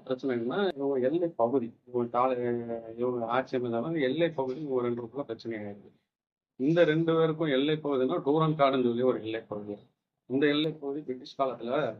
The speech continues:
வகுக்கப்பட்ட ஒரு எல்லை. எப்படி நமக்கும் பாகிஸ்தானும் பிரிட்டிஷ், பிரிட்டிஷ்காரங்களால, ஆ, வகுக்கப்பட்டிருக்கோ,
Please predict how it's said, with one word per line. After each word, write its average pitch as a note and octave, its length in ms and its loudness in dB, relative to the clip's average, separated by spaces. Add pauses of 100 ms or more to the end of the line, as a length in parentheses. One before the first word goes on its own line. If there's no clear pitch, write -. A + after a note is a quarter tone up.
வகுக்கப்பட்ட B2 480 -6
ஒரு A2+ 140 -2
எல்லை. A2+ 180 -4
எப்படி B2+ 260 -4
நமக்கும் B2+ 400 -4
பாகிஸ்தானும் A#2+ 480 -4
பிரிட்டிஷ், A#2+ 500 -4
பிரிட்டிஷ்காரங்களால, A#2 760 -2 (680)
ஆ, A#2+ 180 0
வகுக்கப்பட்டிருக்கோ, A#2+ 920 -2